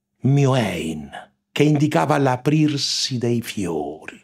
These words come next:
Dunque, misteria, che significava silenzio su ciò che era necessario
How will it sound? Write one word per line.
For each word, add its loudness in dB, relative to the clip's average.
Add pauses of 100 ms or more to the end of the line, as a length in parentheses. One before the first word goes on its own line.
(260)
Dunque, 0
misteria, 2 (760)
che -8
significava -4 (720)
silenzio 0 (540)
su -4
ciò -4 (440)
che -2
era -6 (340)
necessario -2